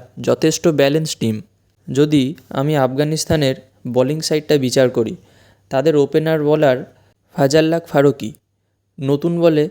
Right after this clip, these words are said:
যথেষ্ট ভালো সুইং করাতে পারে এবং উইকেট নেয়ার যথেষ্ট ক্ষমতা আছে। সঙ্গে আছে দুটো কোয়ালিটি রিস্ট স্পিনার,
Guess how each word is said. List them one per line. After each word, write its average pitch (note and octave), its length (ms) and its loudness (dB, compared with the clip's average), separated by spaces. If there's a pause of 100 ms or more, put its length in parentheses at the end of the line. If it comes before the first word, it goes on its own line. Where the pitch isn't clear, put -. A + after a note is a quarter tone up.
(160)
যথেষ্ট E3 440 -2
ভালো D#3 260 4
সুইং D#3+ 280 -4
করাতে D#3 300 0
পারে D#3+ 240 -2 (180)
এবং D3+ 200 0 (200)
উইকেট D#3 380 2
নেয়ার E3 260 0 (260)
যথেষ্ট B2+ 420 0
ক্ষমতা C3 480 -4
আছে। A2+ 220 -10 (520)
সঙ্গে D#3+ 420 0
আছে D#3+ 240 0
দুটো D#3 280 -4
কোয়ালিটি D3 540 0 (440)
রিস্ট D3 380 2 (280)
স্পিনার, C3 440 -2